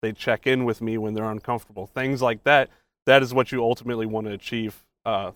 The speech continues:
through training, you know. If I notice undesirable behaviors, I can simply redirect that negative energy and that mindset into something positive for them to do. You know, not only manages, manages them mentally,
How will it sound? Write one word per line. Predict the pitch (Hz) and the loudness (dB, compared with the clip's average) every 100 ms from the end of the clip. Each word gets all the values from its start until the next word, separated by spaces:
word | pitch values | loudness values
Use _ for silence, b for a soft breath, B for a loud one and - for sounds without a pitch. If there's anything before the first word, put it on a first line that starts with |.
| - | -10
through | 110 | -12
training, | - 214 95 92 | -8 -8 -8 -12
you | 95 | _
know. | 95 110 _ _ - | -20 -20 _ _ 2
If | |
I | 120 | 6
notice | 135 139 139 | 8 6 4
undesirable | 139 135 123 143 135 127 | 2 2 2 4 4 2
behaviors, | 123 131 139 143 | -4 -2 -2 -2
I | 120 | -4
can | 101 | -6
simply | 107 - 120 107 | -8 -6 -4 -6
redirect | 98 113 127 131 131 131 | -4 -2 2 6 6 6
that | 135 | -2
negative | 131 131 135 127 | -2 -4 -2 -4
energy | 139 139 135 139 - | -4 -6 -6 -8 -6
and | 117 139 | -4 2
that | 135 131 | 2 4
mindset | 131 139 - 160 147 | 0 -2 -2 -2 -2
into | 120 104 | -6 -8
something | - 113 104 | -8 -8 -6
positive | - 107 113 117 110 | -2 0 0 -2 -6
for | 123 | -4
them | 117 117 | -6 -6
to | |
do. | 110 147 - _ _ _ - | -6 -6 -8 _ _ _ -12
You | 107 | -10
know, | 101 | -6
not | 107 127 | 0 2
only | 123 131 127 | 4 2 2
manages, | 117 143 165 143 123 113 - - | 4 4 2 0 -2 -4 -12 -4
manages | 117 160 156 123 107 | 2 2 2 -2 -4
them | 110 117 113 | -4 -4 -6
mentally, | 110 110 101 113 107 | -6 -4 -4 -4 -4